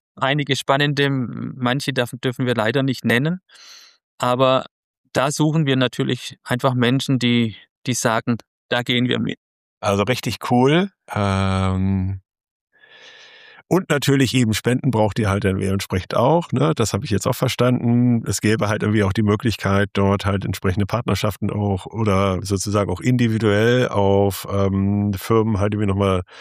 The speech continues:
Speaker 2: also mit Firmen halt irgendwie noch mal auszuloten, äh, wie halt sowas halt irgendwie gemeinsam aussehen könnte. Das habe ich jetzt auch verstanden.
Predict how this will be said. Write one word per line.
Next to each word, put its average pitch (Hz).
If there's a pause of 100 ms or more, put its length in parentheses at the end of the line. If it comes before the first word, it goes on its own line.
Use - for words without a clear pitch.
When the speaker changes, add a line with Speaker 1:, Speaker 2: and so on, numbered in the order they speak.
(280)
Speaker 2:
also 101
mit 101
Firmen 110
halt 101
irgendwie 101
noch 95
mal 92
auszuloten, 104 (920)
äh, 104
wie 92
halt 101
sowas 101
halt 101
irgendwie 98
gemeinsam 104
aussehen 117
könnte. 110
Das 101
habe 101
ich 101
jetzt 101
auch 107
verstanden. 135